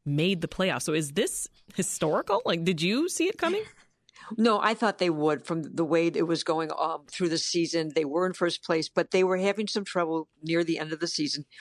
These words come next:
Speaker 2: but they were still solidly in a playoff spot. But it's the first time since two thousand seventeen that they are in the playoffs. So for fans, this is kinda like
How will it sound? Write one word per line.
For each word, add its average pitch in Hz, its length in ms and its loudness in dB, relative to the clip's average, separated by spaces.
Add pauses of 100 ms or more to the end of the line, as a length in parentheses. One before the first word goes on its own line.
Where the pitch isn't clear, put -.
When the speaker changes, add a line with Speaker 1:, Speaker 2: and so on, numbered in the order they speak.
Speaker 2:
but 196 120 2
they 180 100 6
were 170 60 2
still 180 420 0 (180)
solidly 165 640 0
in 156 240 -4
a 156 60 -10
playoff 160 320 -2
spot. - 320 -2 (340)
But 226 140 4
it's 226 100 -2
the 226 80 -2
first 254 300 0
time 233 160 -2
since 196 240 -6
two 226 100 2
thousand 202 360 -2
seventeen 185 720 -2 (240)
that 202 140 2
they 208 100 4
are 214 100 4
in 202 80 0
the 165 80 -4
playoffs. - 480 -2 (180)
So - 160 0
for 202 160 2
fans, 220 580 -2 (360)
this 214 160 0
is 202 80 0
kinda 196 240 0
like 175 220 -2